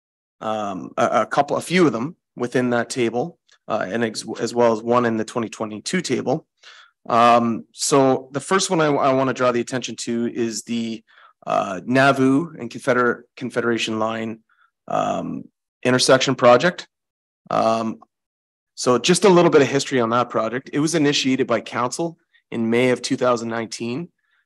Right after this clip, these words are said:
where, uh, uh, council directed staff to initiate conversations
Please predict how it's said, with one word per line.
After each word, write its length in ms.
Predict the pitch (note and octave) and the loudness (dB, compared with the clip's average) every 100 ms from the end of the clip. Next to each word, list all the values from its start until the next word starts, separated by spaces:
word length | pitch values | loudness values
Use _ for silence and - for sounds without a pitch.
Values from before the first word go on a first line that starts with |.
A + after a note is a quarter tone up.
| _ _ | _ _
where, 500 | A2+ B2 A#2+ A#2+ B2 | -2 4 6 8 6
uh, 400 | A2+ A2+ G#2+ D2 - _ - | 6 4 0 -8 -10 _ -6
uh, 260 | A2 G#2 G2+ | -2 -2 -2
council 360 | - C#3 C#3 | 0 0 0
directed 400 | A#2+ A#2+ A#2+ B2 | 2 2 2 -2
staff 320 | - A#2+ A#2+ B2 | -4 0 0 0
to 180 | A2 G2 - | -8 -8 -6
initiate 400 | A#2+ A#2+ B2 A2 | -4 -2 -2 -2
conversations 840 | C#3 A#2+ A2+ A#2+ A#2 D3 D#3 - | -2 -2 -4 -4 -4 -6 -6 -10